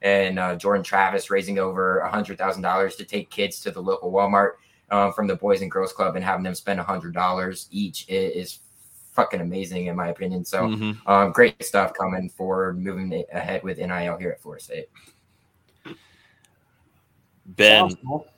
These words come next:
Speaker 3: It's the first
Speaker 2: Ben.
Speaker 3: I've heard about it, to be honest.
Speaker 2: <laughs>
Speaker 3: I've seen it on Twitter.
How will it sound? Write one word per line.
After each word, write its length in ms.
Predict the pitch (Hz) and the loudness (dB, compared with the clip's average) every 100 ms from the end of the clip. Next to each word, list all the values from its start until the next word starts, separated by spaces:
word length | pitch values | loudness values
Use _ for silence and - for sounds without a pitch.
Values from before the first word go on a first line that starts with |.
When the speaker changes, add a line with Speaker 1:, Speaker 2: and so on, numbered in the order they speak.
| _ | _
Speaker 3:
It's 100 | - | -8
the 100 | 123 | -6
first 180 | 151 147 | 2 6
Speaker 2:
Ben. 140 | 151 | 6
Speaker 3:
I've 80 | 139 | 4
heard 180 | 139 135 | -2 -4
about 200 | 117 113 | -4 -6
it, 60 | |
to 60 | 110 | -6
be 120 | 117 | -4
honest. 340 | 120 110 110 - | -2 -2 -6 -8
Speaker 2:
<laughs> 360 | - - - | -6 -6 2
Speaker 3:
I've 340 | 240 214 - 143 | 6 8 6 4
seen 240 | 151 151 | 0 4
it 60 | 147 | 4
on 280 | 131 120 98 | 4 -2 0
Twitter. 400 | 151 151 95 | 4 6 4